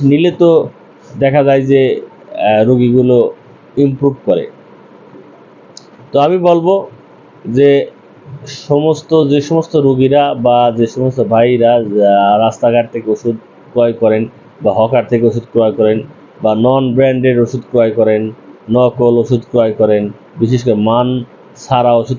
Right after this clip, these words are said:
ক্রয় করেন, তাদেরকে একটু অ্যালার্ট হওয়া দরকার যে আমি কি করছি, ওষুধগুলা আমি যে সেবন করতেছি, আমি, এটা তো বিষের সমতুল্য হতে পারে।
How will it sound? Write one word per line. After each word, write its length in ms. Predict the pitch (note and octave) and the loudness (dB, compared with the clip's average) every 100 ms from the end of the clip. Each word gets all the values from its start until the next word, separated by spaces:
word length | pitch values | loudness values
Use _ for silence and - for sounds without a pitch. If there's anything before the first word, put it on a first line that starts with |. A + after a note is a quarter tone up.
| - | -4
ক্রয় 220 | A#2 A2 | -2 0
করেন, 300 | G#2+ G#2 G2+ - - - - | 0 0 -2 -8 -20 -20 -6
তাদেরকে 680 | D3 D#3 F3+ F3+ F3 F#3+ G#3 D3+ | 0 2 0 0 0 0 0 -2
একটু 640 | D3 - - G3+ C#3 - - - - - - - - - | -4 -8 -2 0 2 0 -10 -20 -20 -20 -20 -20 -10 -2
অ্যালার্ট 400 | F3 F#3+ F#3 C3 | 2 4 4 2
হওয়া 200 | C3+ B2 | 0 0
দরকার 400 | G#2+ G2 F2 - D#2 - - - - - A#2 | 2 -2 -2 -6 -6 -10 -20 -20 -20 -16 -4
যে 320 | D#3 G#3 - | 0 0 -2
আমি 400 | - C3 D3+ F3 - - | -4 0 2 0 -4 -8
কি 140 | G#3 A#3+ | 0 0
করছি, 520 | F3 A#2+ - F#2+ G2+ | 2 -2 -4 -4 -2
ওষুধগুলা 640 | A#2 C#3+ D3 D3 C#3+ B2+ - - - - - | -2 -4 -2 0 2 0 -4 -16 -20 -20 -8
আমি 240 | - A2 | -2 2
যে 120 | C3 C#3 | 2 0
সেবন 380 | - A#2+ C3 | 0 0 2
করতেছি, 500 | C#3+ D3+ E3 D#3 D#3+ | 0 -2 -2 -2 0
আমি, 240 | B2+ A#2+ C3 A2+ G2 D2+ - | 0 0 -2 -2 -4 -4 -6
এটা 360 | - F#2 B2 A#2+ A#2+ | -8 -2 0 0 2
তো 260 | B2+ A#2+ F#2+ F2+ | 2 2 0 -2
বিষের 320 | E3 F3 G#3 | -2 0 -2
সমতুল্য 500 | G3 D#3+ A#2+ A2+ F#2+ | 0 -2 0 0 0
হতে 200 | F#2+ F2+ | -2 -6
পারে। 240 | E2 D2+ | -8 -8